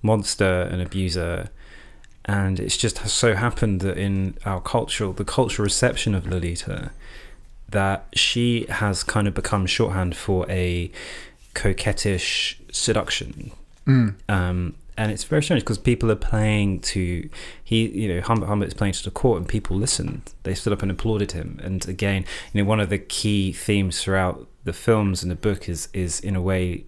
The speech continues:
Speaker 1: and Lyne doesn't do it particularly well, I think. He doesn't do that, that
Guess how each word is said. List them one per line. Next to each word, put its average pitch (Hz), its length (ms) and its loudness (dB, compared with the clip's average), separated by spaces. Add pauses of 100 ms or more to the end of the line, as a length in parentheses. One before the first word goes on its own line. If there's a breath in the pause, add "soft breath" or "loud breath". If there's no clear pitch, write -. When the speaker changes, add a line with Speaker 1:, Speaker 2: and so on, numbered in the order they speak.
Speaker 1:
and 90 300 -4
Lyne 104 360 2
doesn't 92 280 0
do 85 120 -4
it 80 100 -6
particularly 85 320 -6
well, 85 160 0
I 78 60 -4
think. 90 480 -10
He 101 120 -6
doesn't 101 240 2
do 87 260 -2 (520 loud breath)
that, 92 280 0
that 90 240 0